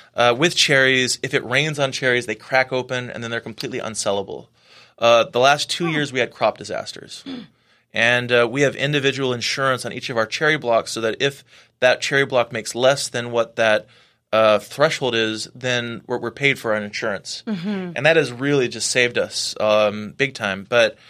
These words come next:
Speaker 2: Especially with the whole weather change.
Speaker 1: Yeah,
Speaker 2: You, you
Speaker 1: it's
Speaker 2: guys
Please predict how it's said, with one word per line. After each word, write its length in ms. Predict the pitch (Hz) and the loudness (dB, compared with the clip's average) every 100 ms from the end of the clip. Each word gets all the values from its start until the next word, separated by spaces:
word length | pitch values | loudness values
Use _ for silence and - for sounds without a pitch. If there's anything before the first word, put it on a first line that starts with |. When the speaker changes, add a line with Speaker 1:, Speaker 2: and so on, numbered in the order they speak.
| - - | -20 -20
Speaker 2:
Especially 320 | - 320 339 | 0 0 2
with 200 | 403 339 | 0 0
the 80 | 226 | -2
whole 240 | 208 233 180 | 0 0 2
weather 500 | 180 202 220 277 277 | 0 0 2 0 -2
change. 640 | - 294 285 285 285 285 | -8 -10 -8 -8 -8 0
Speaker 1:
Yeah, 380 | 190 165 135 120 | 4 6 6 4
Speaker 2:
You, 80 | 151 | 0
you 40 | |
Speaker 1:
it's 100 | 262 | 0
Speaker 2:
guys 260 | 320 320 | 0 0